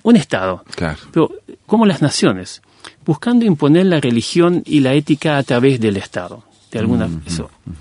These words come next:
Speaker 1: Pero Jesús estaba inaugurando un reino muy diferente, eh, para el cual él eligió doce discípulos.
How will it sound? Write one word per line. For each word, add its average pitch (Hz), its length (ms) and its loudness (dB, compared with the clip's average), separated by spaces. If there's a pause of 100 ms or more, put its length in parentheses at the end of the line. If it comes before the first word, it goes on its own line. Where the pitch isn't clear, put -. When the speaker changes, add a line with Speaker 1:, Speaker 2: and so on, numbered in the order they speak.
(360)
Speaker 1:
Pero 202 160 2
Jesús - 520 2
estaba 208 400 0
inaugurando 180 680 4
un 180 400 6
reino 175 260 4
muy 185 220 4
diferente, 101 680 -2 (540)
eh, 156 280 4
para 190 180 2
el 190 100 4
cual 254 220 2
él 214 100 6
eligió 160 400 4
doce 131 440 2
discípulos. 110 760 -4